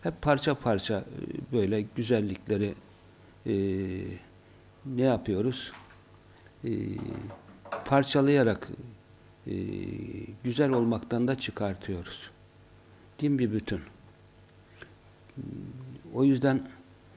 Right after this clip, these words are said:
e, ibadetiyle, ahlakıyla, muamelatıyla, siyaset anlayışıyla, e, hukukuyla, muamelatıyla,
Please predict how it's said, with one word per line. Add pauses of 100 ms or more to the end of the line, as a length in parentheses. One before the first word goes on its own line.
(380)
e, (380)
ibadetiyle,
ahlakıyla,
muamelatıyla, (560)
siyaset
anlayışıyla, (1040)
e, (600)
hukukuyla,
muamelatıyla,